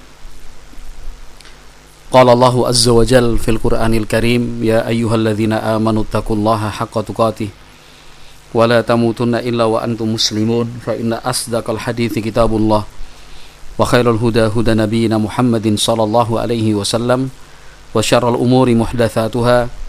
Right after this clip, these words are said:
fa inna kulla muhdatsatin bid'ah wa kulla bid'atin dhalalah." wa kulla dhalalatin finnar. Ma'asyiral muslimin wal muslimat, ikhwan dan akhwat, aba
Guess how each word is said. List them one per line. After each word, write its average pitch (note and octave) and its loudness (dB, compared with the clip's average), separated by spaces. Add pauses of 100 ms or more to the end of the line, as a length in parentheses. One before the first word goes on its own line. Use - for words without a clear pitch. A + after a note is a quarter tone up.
(500)
fa A#2+ 0
inna A#2 0
kulla A#2+ 0
muhdatsatin A2+ -2
bid'ah A2 -2 (640)
wa A2+ 4
kulla A#2 2
bid'atin A2 -2
dhalalah." A2 0 (420)
wa G#2+ 0
kulla A2+ 0
dhalalatin A2 -2
finnar. G#2 -2 (2250)
Ma'asyiral B2 2
muslimin A#2+ 2
wal A2 0
muslimat, A2+ 2 (240)
ikhwan A2 -2
dan G#2 -8
akhwat, A2+ -2 (180)
aba A2 -2